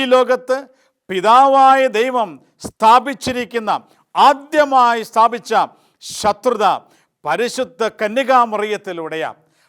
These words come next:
പരിശുദ്ധ അമ്മയോട് ചേർന്ന് പ്രാർത്ഥിക്കുമ്പോൾ അവളുടെ പുത്രൻ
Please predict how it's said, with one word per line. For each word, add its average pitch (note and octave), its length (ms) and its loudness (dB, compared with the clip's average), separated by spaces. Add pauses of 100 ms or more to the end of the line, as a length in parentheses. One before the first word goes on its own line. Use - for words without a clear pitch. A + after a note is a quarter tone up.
(180)
പരിശുദ്ധ B3 480 -2 (200)
അമ്മയോട് B3 420 -2 (120)
ചേർന്ന് A#3+ 380 -2
പ്രാർത്ഥിക്കുമ്പോൾ A#3 760 -2 (460)
അവളുടെ A3+ 380 2 (120)
പുത്രൻ A#3+ 440 0